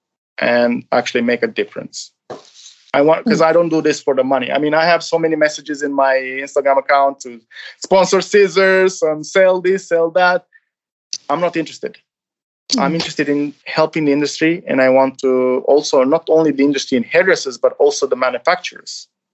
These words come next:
Speaker 1: because this is also a big problem. We have the tools, but the tools are not always the best.
Speaker 2: Mm.
Speaker 1: So the more we get involved in, in improving these things,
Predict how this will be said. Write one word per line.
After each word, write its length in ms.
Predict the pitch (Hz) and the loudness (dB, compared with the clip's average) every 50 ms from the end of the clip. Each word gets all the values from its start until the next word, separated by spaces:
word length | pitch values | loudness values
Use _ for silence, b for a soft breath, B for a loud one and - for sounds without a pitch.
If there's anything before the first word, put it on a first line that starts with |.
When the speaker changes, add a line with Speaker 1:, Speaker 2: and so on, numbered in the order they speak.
| _ _ _ _ _ _ _ _ _ _ _ - | _ _ _ _ _ _ _ _ _ _ _ -10
Speaker 1:
because 220 | - - 135 123 | -2 -2 0 0
this 180 | 139 143 - - | 0 -2 -2 -2
is 100 | - 131 | 0 2
also 320 | 131 131 139 139 - 143 | 4 4 4 2 2 0
a 20 | 127 | 0
big 240 | 123 147 131 127 _ | 0 -2 -4 -2 _
problem. 320 | - - - 147 120 123 | -2 2 2 0 0 0
We 120 | 123 117 | -4 -4
have 240 | - 151 156 151 - - | -2 -4 -4 -4 -4 -4
the 120 | 139 127 | -6 -6
tools, 500 | - - - 226 226 175 143 143 139 - - - | -4 -2 0 2 4 4 4 2 0 -2 -2 0
but 140 | 139 131 135 | 0 0 0
the 60 | 127 | -4
tools 280 | - - 151 143 135 143 | -4 -2 -2 0 2 0
are 80 | 139 | 2
not 160 | 139 139 135 - | 2 0 0 0
always 340 | 135 135 135 139 139 135 - | 0 2 2 2 2 0 -2
the 100 | - - | -2 0
best. 380 | - 165 - - - - _ _ _ _ _ _ _ _ _ _ _ _ _ _ _ _ _ _ - | 0 0 0 -2 -8 -16 _ _ _ _ _ _ _ _ _ _ _ _ _ _ _ _ _ _ -6
Speaker 2:
Mm. 100 | 214 196 | -6 -2
Speaker 1:
So 340 | 175 156 139 135 131 127 - _ _ _ _ _ _ _ _ _ _ _ | 2 2 4 4 2 0 -4 _ _ _ _ _ _ _ _ _ _ _
the 120 | 139 127 | -2 -2
more 300 | 139 147 156 170 175 175 | 0 2 4 4 4 4
we 200 | 165 160 156 143 | 4 2 0 2
get 200 | 139 147 139 - | 0 0 0 0
involved 640 | 139 131 127 127 139 170 202 196 175 160 151 147 - _ _ _ _ 311 | -2 -4 -2 0 2 4 4 6 4 2 0 -4 -10 _ _ _ _ -12
in, 220 | 240 135 131 131 | -10 -8 -8 -6
in 140 | 139 - 131 | -6 -6 -6
improving 400 | 131 135 - 175 202 214 196 151 123 | -6 -2 2 2 2 2 2 -2 -4
these 160 | 120 117 - | -6 -8 -8
things, 440 | - 127 120 113 113 113 - - | -8 -6 -6 -6 -8 -12 -14 -18